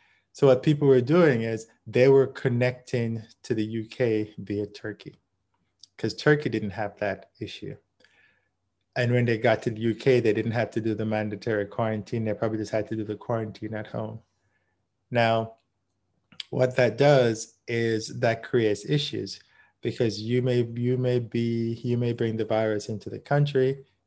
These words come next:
You don't care about quarantining and you spread it, right? This is what has happened in a few other countries.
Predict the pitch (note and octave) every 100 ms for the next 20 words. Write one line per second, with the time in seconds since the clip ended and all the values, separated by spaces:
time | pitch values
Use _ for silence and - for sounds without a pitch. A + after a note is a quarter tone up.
0 | - B2+ B2+ B2 A#2 C3 A#2+ A2+ G#2+ -
1 | A2+ G#2 - B2+ A#2+ A2 G#2 G#2+ - -
2 | A2 G#2 - A2+ C3+ C#3+ - _ _ _
3 | - A#2+ C#3+ B2+ A#2+ A#2 A2+ A#2+ A#2 A2+
4 | A2 G2+ A#2 A2 A2 G#2 - G#2+ G#2 G#2
5 | G2 A2 G#2+ - A2+ -